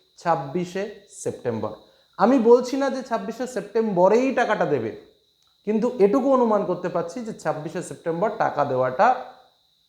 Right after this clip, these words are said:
যে অথেন্টিকেশন রয়েছে, অর্থাৎ দেওয়া হতে পারে, এই সম্পর্কিত একটা গুরুত্বপূর্ণ তথ্য আমাদের কাছে উঠে এসছে, সেটাও তোমাদের সামনে শেয়ার করব। প্রথমেই, আহ, যে কথাটা বলার সেটা হচ্ছে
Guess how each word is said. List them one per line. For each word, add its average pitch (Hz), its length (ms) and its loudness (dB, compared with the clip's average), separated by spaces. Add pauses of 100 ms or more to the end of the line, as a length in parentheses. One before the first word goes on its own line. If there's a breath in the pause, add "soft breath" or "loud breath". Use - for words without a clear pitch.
(160)
যে 143 440 4
অথেন্টিকেশন 170 720 0
রয়েছে, 139 400 -2
অর্থাৎ 170 300 0
দেওয়া 135 240 0
হতে 143 260 0
পারে, 123 380 2 (920)
এই 156 100 0
সম্পর্কিত 190 420 0
একটা 202 160 0
গুরুত্বপূর্ণ 175 480 -4
তথ্য 151 320 -4
আমাদের 165 240 -4
কাছে 151 180 -6
উঠে 143 180 -2
এসছে, 156 280 -8 (240 loud breath)
সেটাও 165 240 4
তোমাদের 143 260 2
সামনে 123 260 -4
শেয়ার 127 240 0
করব। 101 240 -4 (500 soft breath)
প্রথমেই, 262 560 4
আহ, 185 260 4
যে 170 180 0
কথাটা 180 300 2
বলার 147 280 4
সেটা 185 240 -2
হচ্ছে 180 200 -2